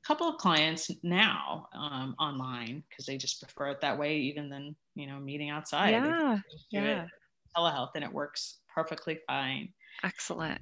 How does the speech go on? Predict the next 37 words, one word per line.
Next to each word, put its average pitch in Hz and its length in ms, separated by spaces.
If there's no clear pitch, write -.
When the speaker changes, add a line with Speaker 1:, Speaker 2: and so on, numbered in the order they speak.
Speaker 2:
Yeah, 160 300
that's - 280
great 170 180
to 165 120
hear. 156 320
I've 185 120
Speaker 1:
Mm-hmm. - 20
Speaker 2:
noticed 175 300
that 156 200
too. 151 280
I 143 60
have 143 220
some 143 160
clients 139 400
that - 120
say, 147 200
"Wow, 262 200
this 247 160
is 247 100
so 262 220
nice. 226 320
I 220 60
don't 214 180
have 220 120
to 208 80
wear 202 140
a 180 60
mask 233 400
now 185 200
'cause 190 200
we're 180 160
online," 214 680
<laughs> - 380
you 202 140
know, 165 220
Speaker 1:
Right? 165 100
Speaker 2:
so 165 220